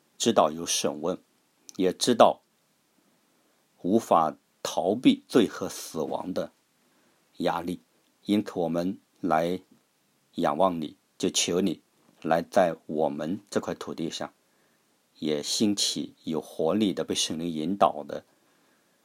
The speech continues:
教会，在这个时代来为你做荣美见证，不只是来回答各样的挑战，也更能够去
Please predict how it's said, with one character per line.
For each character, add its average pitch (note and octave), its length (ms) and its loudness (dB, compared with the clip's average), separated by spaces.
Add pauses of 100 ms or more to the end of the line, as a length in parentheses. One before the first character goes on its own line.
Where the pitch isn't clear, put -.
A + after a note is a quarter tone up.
(240)
教 E2 180 4
会， - 280 -2 (800)
在 F2 120 4
这 F#2 120 -4
个 F2 60 -6
时 - 280 0
代 G2 260 2
来 E2+ 140 -2
为 F2 140 -2
你 D#2 120 -4
做 D#2+ 240 -4
荣 D#2+ 240 -6
美 F2 140 -2
见 C#2+ 280 -6
证， - 180 -10 (1120)
不 C#3+ 80 4
只 G2 180 0
是 - 260 2
来 F2 400 2
回 G2 200 -2
答 E2 160 4
各 G#2+ 160 2
样 E2+ 120 2
的 E2 80 -2
挑 D2 280 -8
战， E2 220 -8 (640)
也 D#2+ 140 -4
更 G#2 220 2
能 E2 140 -2
够 F2 140 -2
去 D2+ 440 -8